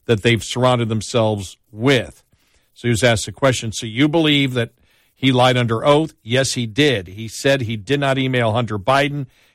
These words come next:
and now we have those emails. We also know that his wife, using her private email address when, uh, she was an employee of the State Department,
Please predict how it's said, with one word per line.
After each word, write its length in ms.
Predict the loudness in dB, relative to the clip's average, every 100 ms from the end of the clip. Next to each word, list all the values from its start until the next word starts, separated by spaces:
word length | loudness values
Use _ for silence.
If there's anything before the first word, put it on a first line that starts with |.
| -8
and 120 | 0
now 180 | 2 2
we 160 | 2
have 180 | 2 2
those 220 | 0 -2
emails. 640 | 0 2 2 2 0 -4 -10 _ _
We 180 | -2 2
also 340 | 4 2 -2
know 180 | 0 0
that 140 | 2 0
his 200 | -2 0
wife, 400 | 4 4 2 -4
using 240 | -4 -2
her 140 | -2
private 420 | -2 4 4 4 -2
email 380 | -2 -2 -4
address 480 | -6 -2 -2 -2 -6 _ _ _ _
when, 460 | 0 2 4 2 -2 -4
uh, 380 | -2 0 -2 -4
she 260 | -8 -4 -2
was 380 | 0 0 -2
an 140 | -4 -4
employee 400 | -4 0 2 2
of 100 | -2
the 80 | -8
State 400 | -4 -2 0 -4
Department, 580 | -4 -2 -2 -4 -8